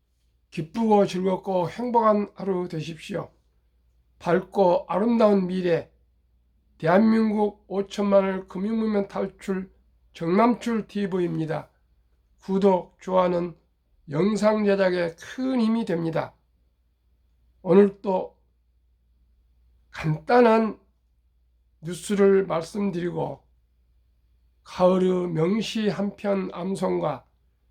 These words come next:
세계 증권거래소 시가총액 순과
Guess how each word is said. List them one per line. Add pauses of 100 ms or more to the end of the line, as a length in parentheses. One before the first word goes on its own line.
(760)
세계
증권거래소
시가총액 (1160)
순과